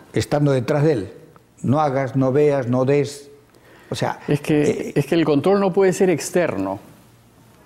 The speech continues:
Speaker 2: Porque si el control es externo, apenas hay un descuido, la persona es incontrolable.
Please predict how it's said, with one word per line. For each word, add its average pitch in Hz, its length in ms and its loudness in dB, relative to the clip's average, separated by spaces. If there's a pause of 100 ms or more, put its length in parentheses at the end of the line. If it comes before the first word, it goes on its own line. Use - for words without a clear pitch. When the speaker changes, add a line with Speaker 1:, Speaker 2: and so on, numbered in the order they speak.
(800)
Speaker 2:
Porque 120 240 0
si 131 180 -2
el 127 80 2
control 156 300 2
es 214 120 0
externo, 180 720 0 (560)
apenas 185 640 0
hay 208 140 4
un 220 100 0
descuido, 185 600 2 (1600)
la 127 160 0
persona 160 340 0
es 151 120 0
incontrolable. 120 800 0